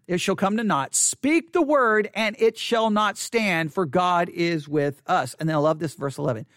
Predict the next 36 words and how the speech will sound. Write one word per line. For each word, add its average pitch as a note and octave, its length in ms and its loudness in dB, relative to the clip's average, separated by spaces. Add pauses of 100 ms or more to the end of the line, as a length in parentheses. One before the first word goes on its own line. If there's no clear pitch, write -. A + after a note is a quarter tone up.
(240)
"For G3+ 160 2
the G3 120 4
Lord A#3+ 500 4 (140)
spake - 920 0
thus A#3 600 0
to A3+ 240 -2
me G#3+ 600 0 (360)
with G3+ 200 2
a G3+ 60 2
strong C4+ 540 2
hand E3 400 2 (200)
and F3 160 0
instructed G#3+ 580 -4
me E3 300 0 (180)
that - 180 0
I G3+ 180 0
should F#3 260 2
not G3 260 0
walk G3+ 300 2
in G3+ 80 0
the F3+ 80 0
way F3 360 2 (120)
of E3+ 260 -2
this E3+ 220 -2
people, D#3 580 -2 (120)
saying." A2+ 420 -2 (140)
Please, - 220 -8 (240)
it's - 140 -4
contrasting. E3+ 800 -2 (360)
Man's A#3+ 420 0
words, C4+ 420 2 (380)
God's, C#4+ 460 2 (180)
God C#4 400 2
spoke - 420 -2
to F3+ 100 -4
me. B2 280 -8